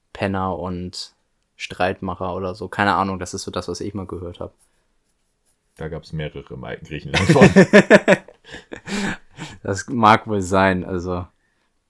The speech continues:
Speaker 1: Platon, Aristoteles, ja, alle da. Alle auch irgendwie voneinander haben sie doch gelernt, ne?
Speaker 2: Ja, Aristoteles war der, der auf dem Stadtplatz für Stress gesorgt hat.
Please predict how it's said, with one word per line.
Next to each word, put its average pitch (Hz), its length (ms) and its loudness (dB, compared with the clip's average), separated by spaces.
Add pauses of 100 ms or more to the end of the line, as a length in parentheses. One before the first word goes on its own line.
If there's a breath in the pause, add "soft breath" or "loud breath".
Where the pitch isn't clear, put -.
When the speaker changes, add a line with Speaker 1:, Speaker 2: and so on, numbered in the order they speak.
(520)
Speaker 1:
Platon, 92 920 -4 (420)
Aristoteles, 98 1300 -6 (120)
ja, 98 140 -10
alle 95 240 -8
da. 92 300 -12 (540)
Alle 120 260 4
auch 113 140 4
irgendwie 110 280 0 (100)
voneinander 104 680 -2
haben 101 140 -4
sie 101 80 -6
doch 92 200 -8
gelernt, 95 420 -6
ne? 98 200 -8 (720)
Speaker 2:
Ja, 78 440 -14 (380)
Aristoteles 87 720 -12
war 80 120 -8
der, 82 240 -6
der 76 220 -10
auf - 140 -18
dem 76 260 -12
Stadtplatz - 800 -14
für - 160 -16
Stress - 300 -14
gesorgt 69 360 -14
hat. - 120 -14